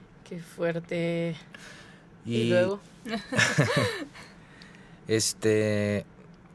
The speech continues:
Speaker 2: Me casé, eh, tuve un encuentro muy fuerte con Dios después de casarme, que fui a, a,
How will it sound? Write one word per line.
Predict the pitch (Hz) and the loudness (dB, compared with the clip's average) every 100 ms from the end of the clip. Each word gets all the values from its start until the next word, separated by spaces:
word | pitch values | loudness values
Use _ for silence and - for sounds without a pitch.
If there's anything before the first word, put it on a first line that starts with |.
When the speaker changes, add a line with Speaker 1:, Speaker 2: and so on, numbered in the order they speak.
| - - - - - - - - - - - - - - | -20 -20 -20 -20 -20 -20 -20 -20 -20 -20 -20 -20 -20 -8
Speaker 2:
Me | 110 110 | -4 2
casé, | 117 - 127 131 143 160 - - - - - - - - | 4 4 2 2 2 0 -4 -20 -20 -20 -20 -20 -20 -18
eh, | 95 110 107 104 98 95 | -6 -2 0 0 -2 -2
tuve | 117 117 | 0 0
un | |
encuentro | 127 123 117 | 0 -2 -2
muy | 123 | -2
fuerte | 117 123 127 | -2 -2 -2
con | 117 107 | -2 0
Dios | 104 107 | 2 0
después | 113 - 104 | -2 -2 -2
de | 107 | -2
casarme, | 104 95 98 95 101 | -4 -4 -2 -2 -4
que | 98 92 | -6 -10
fui | - 95 | -6 -4
a, | 95 95 | -4 -4
a, | 90 | -6